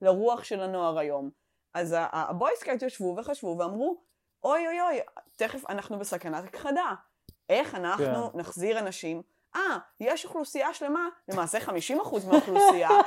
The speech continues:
Speaker 2: <laughs>
Speaker 1: שמעולם לא <laughs> נתנו לה להיכנס. זה,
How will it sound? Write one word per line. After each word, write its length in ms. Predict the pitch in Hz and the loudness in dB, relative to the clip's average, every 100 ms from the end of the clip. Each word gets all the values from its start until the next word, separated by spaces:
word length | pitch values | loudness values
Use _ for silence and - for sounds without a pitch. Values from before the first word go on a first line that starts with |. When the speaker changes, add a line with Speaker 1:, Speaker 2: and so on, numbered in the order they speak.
| - | 6
Speaker 2:
<laughs> 200 | 403 - | 4 4
Speaker 1:
שמעולם 680 | - 220 214 208 226 294 339 285 | 2 -4 2 2 4 4 4 6
לא 240 | 294 349 311 359 - | 6 6 4 2 4
<laughs> 380 | 370 - - - | 2 2 -2 2
נתנו 160 | 220 240 | 6 4
לה 140 | 254 | 6
להיכנס. 440 | 233 220 254 294 - _ 190 | 0 0 -2 -4 -8 _ -2
זה, 220 | 190 | 4